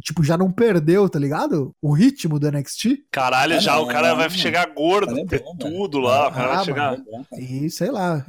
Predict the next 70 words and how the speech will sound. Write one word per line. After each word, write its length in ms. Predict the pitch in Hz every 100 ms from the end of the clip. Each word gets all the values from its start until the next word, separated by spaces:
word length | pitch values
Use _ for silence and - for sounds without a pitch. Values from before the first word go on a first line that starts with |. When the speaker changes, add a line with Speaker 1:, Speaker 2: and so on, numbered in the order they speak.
| -
Speaker 1:
eu 80 | 123
acho 80 | 127
Speaker 3:
Mas 120 | 117
Speaker 1:
que 80 | 175
ele 80 | 196
não 60 |
Speaker 3:
Chuck 140 | 226 156
Leman. 420 | 117 110 113 123 - _ -
Speaker 1:
Vamos 280 | 135 196 214
ver, 200 | 151 139
vamos 120 | 151 202 143
Speaker 3:
Não, 40 |
Speaker 1:
ver. 100 | 127
Speaker 3:
o 20 |
cara 140 | 123 -
é 40 |
bom. 240 | - 113 - _ _ _ -
Speaker 1:
Espero 300 | - 202 214
que 80 | 240
o 160 | 262 214
Velveteen 460 | 240 240 233 240
carregue 420 | 285 208 175 180
isso 100 | 170
aí, 80 | 175
porque 140 | 175 214
eu 60 |
não 60 | 214
boto, 340 | 190 196 208
boto 180 | 202 208
muita 240 | 208 208 202
fé 140 | 208 196
Speaker 2:
Ah, 220 | 220 214
eu 80 | 220
gosto. 300 | 214 190 156
Speaker 1:
no 100 | 190
Speaker 2:
Não, 60 | 180
Speaker 1:
Breeze, 180 | 185 175
Speaker 2:
acho 100 | 160
Speaker 1:
não. 80 | 139
Speaker 2:
que 60 |
não 100 | 123
vai 140 | 202 202
dar, 120 | 160
não. 200 | 147 147
Acho 120 | 139
que 100 | -
ele, 100 | 190
acho 160 | 185 -
que 80 | 196
ele 100 | 170
vai 140 | 175
fa-, 140 | - 143
vai 140 | 160
ser 160 | - 180
tipo 220 | - 214
o 20 |
que 100 | 208
a 40 | 175
gente 180 | 175 -
tava 160 | 180
falando 320 | - 170 175
dos 220 | 165 147 -
caras 200 | 156 151
lá 120 | 151
do, 280 | 143 131 123
do 200 | 120 120
Double 220 | 139 143
or 140 | 117
Nothing, 360 | 113 127 - 120
saca? 340 | - 131 -